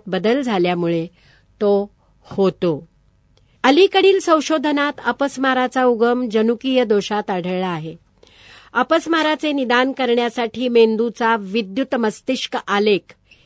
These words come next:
ईईजी, चुंबकीय अनुस्पंदन, प्रतिमादर्शन,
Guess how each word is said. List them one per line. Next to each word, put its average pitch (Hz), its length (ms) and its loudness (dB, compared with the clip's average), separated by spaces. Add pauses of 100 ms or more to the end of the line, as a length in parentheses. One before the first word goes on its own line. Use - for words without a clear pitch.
(280)
ईईजी, 311 1600 -2 (680)
चुंबकीय 254 600 0 (120)
अनुस्पंदन, 240 840 -2 (640)
प्रतिमादर्शन, 254 920 0